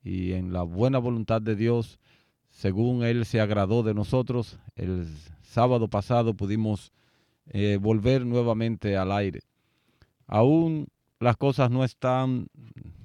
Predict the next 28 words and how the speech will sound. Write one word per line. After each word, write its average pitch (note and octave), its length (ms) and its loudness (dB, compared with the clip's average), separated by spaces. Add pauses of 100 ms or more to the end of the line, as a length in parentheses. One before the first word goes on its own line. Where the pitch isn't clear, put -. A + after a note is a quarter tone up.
(180)
completas A2+ 640 4
todavía, G#2+ 680 0 (480)
no A2+ 120 0
estamos A#2+ 380 2
transmitiendo G#2+ 800 0
a G2 60 2
toda A#2 340 2
nuestra G#2+ 320 0
potencia G#2+ 640 0
y F2+ 60 -4
capacidad, G#2 640 -2 (840)
por C#3 140 0
lo D3 80 2
que D3 100 0
les C#3+ 180 2
rogamos B2+ 560 4
que A2 360 0
intercedan C3+ 680 2
por B2 140 -2
nosotros B2 720 -2 (440)
para A#2 200 4
que A2+ 400 2
el A2+ 220 0
Señor B2+ 400 4
en A#2 120 2
su A2 160 -4
buena B2+ 260 4
voluntad G#2+ 500 0